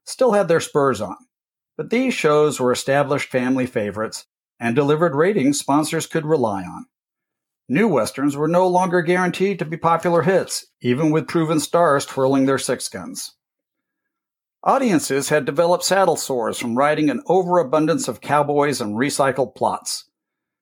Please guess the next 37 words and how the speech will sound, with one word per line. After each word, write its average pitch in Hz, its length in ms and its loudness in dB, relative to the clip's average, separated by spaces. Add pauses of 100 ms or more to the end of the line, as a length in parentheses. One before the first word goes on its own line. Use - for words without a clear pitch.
(180)
Television 175 480 2
viewers 165 360 0
wanted 156 280 -2
something 143 420 -2
new 147 300 0
and 107 100 -4
hip, 175 340 0 (480)
gritty 131 260 0
cop 127 280 0
shows, 127 500 0
underdog 123 520 2
lawyers 123 400 2
taking 127 400 0
on 123 160 2
the 123 80 2
establishment, 123 800 0 (500)
and 104 160 -4
resolute 147 480 2
doctors 107 520 -2
desperately 139 540 0
trying 135 280 0
to 123 40 0
find 139 300 0
a 113 60 -2
cure 151 360 0
for 127 120 -8
the 101 80 -6
medical 139 440 0
ailment 139 360 2
of 131 80 0
the 127 80 0
week. 117 280 -4 (880)
Created 180 280 2
by 180 140 2
Samuel 156 460 2
A. 139 140 2
Peebles, 104 600 -8